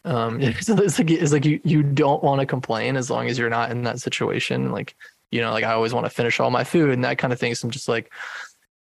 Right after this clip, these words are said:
I'm like, "Why do I feel so terrible?" And I'm like, "Oh, getting no sleep. I'm flying a lot. I'm drinking every night." That's probably the biggest reason. And then I'm, uh,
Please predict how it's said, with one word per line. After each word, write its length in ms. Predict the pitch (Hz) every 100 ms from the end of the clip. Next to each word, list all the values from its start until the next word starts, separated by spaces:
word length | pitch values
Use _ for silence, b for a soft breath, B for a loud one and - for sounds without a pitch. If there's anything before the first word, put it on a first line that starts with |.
| _
I'm 80 | 123
like, 140 | 120
"Why 880 | 113 120 131 135 143 147 151 151 143 - _ _ _ _ _ _ _ _ _ _ _ _
do 120 | 135
I 40 | 120
feel 180 | 127 120
so 600 | - - 120 120 117 117 _ _ -
terrible?" 420 | - 139 120 117
And 60 | 120
I'm 60 |
like, 200 | 117 117 -
"Oh, 200 | 175 - - _ _ _ _ _ _ _ _
getting 220 | 135 131
no 120 | 127
sleep. 360 | 131 - 131 127
I'm 60 | 135
flying 380 | - 127 123 127
a 40 |
lot. 360 | 120 120 123 - _ _ _
I'm 100 | -
drinking 500 | 123 127 131 165 123
every 200 | 101 107
night." 380 | 101 107 98 - -
That's 200 | - 135
probably 240 | - 131
the 60 | 120
biggest 420 | 123 120 110 113
reason. 380 | 107 - 104 123 - _ _ -
And 180 | 139 117
then 120 | 117
I'm, 180 | 113 113
uh, 340 | 113 113 -